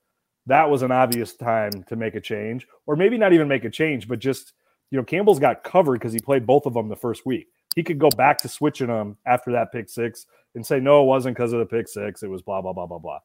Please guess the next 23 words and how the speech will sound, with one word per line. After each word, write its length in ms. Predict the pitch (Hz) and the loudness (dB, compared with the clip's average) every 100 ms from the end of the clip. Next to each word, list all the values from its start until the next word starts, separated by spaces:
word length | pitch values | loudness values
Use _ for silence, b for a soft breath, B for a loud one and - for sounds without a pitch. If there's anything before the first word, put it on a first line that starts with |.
| _ | _
He 80 | |
didn't 200 | 175 208 | 2 2
do 120 | 202 226 | 0 -2
that. 200 | 95 - _ _ _ _ | -4 -10 _ _ _ _
Like, 140 | 120 | -8
so 140 | - 143 | -2 4
that 140 | 165 | 4
was 100 | 175 | 4
a 60 | 139 | -2
pretty 240 | - 165 | -2 -2
big 200 | 147 139 | 0 -2
indication 560 | 139 131 - 135 127 120 | -2 -4 -4 -6 -4 -8
of 120 | 101 | -4
Rocco 280 | 113 113 107 | -4 -2 -4
Becht 240 | 104 101 | -6 -8
is 100 | 98 | -10
our 140 | 90 80 | -12 -14
guy. 360 | 82 95 139 _ _ _ _ _ _ _ _ _ | -12 -10 -10 _ _ _ _ _ _ _ _ _
And 120 | 131 | -6
now 200 | 127 127 | 0 2
a 120 | 123 117 | 2 0
week 300 | 113 120 107 | -4 -6 -4
later 680 | 113 131 117 107 101 95 | -2 0 -2 -4 -6 -10